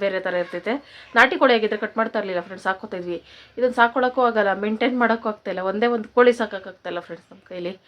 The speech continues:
ಅದಕ್ಕೆ ಕಟ್ ಮಾಡ್ತಾ ಇದೀವಿ. ಭಾನುವಾರನೇ ಕಟ್ ಮಾಡ್ಬೇಕಾಗಿತ್ತು. ಕುಯ್ಯೋರು ಇರ್ಲಿಲ್ಲ ಫ್ರೆಂಡ್ಸ್. ಆ, ಶಿವ ಕುಯ್ಬಾರ್ದು. ಆ, ಒಂದ್ ಮಗು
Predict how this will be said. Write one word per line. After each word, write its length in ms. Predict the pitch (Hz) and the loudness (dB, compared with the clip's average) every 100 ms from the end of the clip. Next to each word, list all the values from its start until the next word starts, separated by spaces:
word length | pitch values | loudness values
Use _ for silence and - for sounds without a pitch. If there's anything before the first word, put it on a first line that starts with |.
| _ _ _ _ - | _ _ _ _ -16
ಅದಕ್ಕೆ 220 | 196 220 208 | -10 -8 -8
ಕಟ್ 140 | 185 | -4
ಮಾಡ್ತಾ 200 | 165 165 160 | -6 -4 -6
ಇದೀವಿ. 200 | 156 160 - - | -6 -10 -12 2
ಭಾನುವಾರನೇ 400 | 196 220 240 247 254 | 4 6 4 2 -2
ಕಟ್ 140 | 214 214 | -2 0
ಮಾಡ್ಬೇಕಾಗಿತ್ತು. 580 | 214 196 185 180 208 277 - - - - | 0 -2 -4 -6 -4 -4 -6 -20 -20 -4
ಕುಯ್ಯೋರು 280 | 302 302 285 | 4 6 8
ಇರ್ಲಿಲ್ಲ 260 | 254 202 185 185 | 6 2 -2 -4
ಫ್ರೆಂಡ್ಸ್. 220 | 190 190 - - 202 | -10 -12 -20 -12 -8
ಆ, 40 | 185 185 | -6 -4
ಶಿವ 140 | 269 269 269 | 0 2 4
ಕುಯ್ಬಾರ್ದು. 440 | 233 214 208 180 - - - _ - | 4 4 4 0 -6 -14 -20 _ -2
ಆ, 20 | 202 208 202 196 190 - | 0 2 0 -4 -12 -6
ಒಂದ್ 140 | 220 220 | -4 2
ಮಗು 140 | 233 | 2